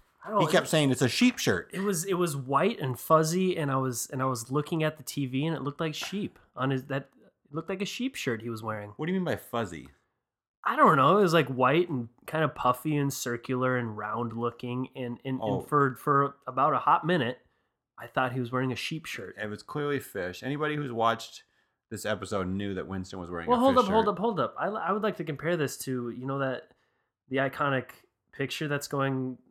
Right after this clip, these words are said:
Speaker 1: around and has been going around of that,
Speaker 2: Oh.
Speaker 1: you know, gold, or do, do you see a gold dress or do you see a blue dress?
Speaker 2: Okay, so how about this?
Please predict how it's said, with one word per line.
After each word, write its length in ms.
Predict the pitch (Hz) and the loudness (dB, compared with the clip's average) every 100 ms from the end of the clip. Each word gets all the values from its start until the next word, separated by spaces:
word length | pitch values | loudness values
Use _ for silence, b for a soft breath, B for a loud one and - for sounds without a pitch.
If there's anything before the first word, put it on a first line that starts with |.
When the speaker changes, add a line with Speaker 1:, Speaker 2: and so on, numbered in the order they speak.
| - | -12
Speaker 1:
around 420 | 120 117 120 135 | -6 -2 -2 -2
and 100 | 120 | -4
has 200 | 113 123 | -2 -2
been 140 | 127 123 | -2 -2
going 220 | 127 123 | -2 -2
around 320 | 117 120 127 | -2 -2 -4
of 80 | 113 | -4
that, 220 | 120 87 | -4 -4
Speaker 2:
Oh. 40 | 139 | -8
Speaker 1:
you 80 | 120 | -10
know, 180 | 113 101 | -10 -10
gold, 400 | - 104 110 123 - | -10 -8 -6 -8 -10
or 100 | 120 _ | -14 _
do, 80 | 110 | -20
do 80 | 107 | -20
you 140 | 104 98 | -18 -14
see 140 | 104 | -14
a 40 | 92 | -12
gold 320 | 95 98 104 | -10 -8 -4
dress 280 | 123 160 - | -4 -4 -6
or 80 | 107 | -8
do 100 | 101 | -8
you 100 | 101 | -10
see 180 | - | -6
a 60 | 120 | -6
blue 280 | 135 165 202 | -2 -2 -2
dress? 380 | 120 82 - 117 | -6 -10 -8 -4
Speaker 2:
Okay, 200 | 95 76 _ | -4 -4 _
so 120 | - | 2
how 80 | 131 | 4
about 160 | 139 95 | 4 2
this? 280 | 73 - | -2 -10